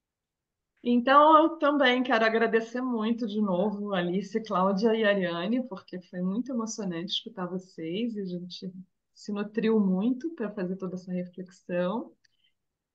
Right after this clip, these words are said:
E, bom, divulguem aí pro, o,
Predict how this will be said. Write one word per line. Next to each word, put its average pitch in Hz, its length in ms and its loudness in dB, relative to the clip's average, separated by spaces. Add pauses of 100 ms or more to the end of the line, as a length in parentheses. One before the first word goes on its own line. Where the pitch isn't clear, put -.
E, 175 400 -2 (260)
bom, 294 320 -2
divulguem 220 720 0
aí 185 260 0
pro, 175 680 -6 (440)
o, 170 200 -12